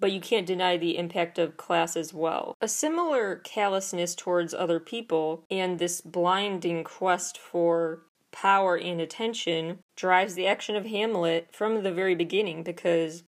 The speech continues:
this all started because a ghost visited Hamlet,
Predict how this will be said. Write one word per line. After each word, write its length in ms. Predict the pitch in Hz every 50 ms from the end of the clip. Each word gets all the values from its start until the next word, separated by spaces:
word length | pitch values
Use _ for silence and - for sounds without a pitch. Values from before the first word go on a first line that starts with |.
| _ _ -
this 180 | 196 202 202
all 140 | 226 247 247
started 440 | - - 294 302 349 330 302 226 190
because 560 | - 190 190 - 214 185 180 170 170 165 170 - _ -
a 80 | 202 196
ghost 340 | 202 202 208 214 - -
visited 480 | - 170 180 185 185 185 185 180 180 165 175 196
Hamlet, 720 | 226 214 214 220 202 180 170 165 160 160 156 - - -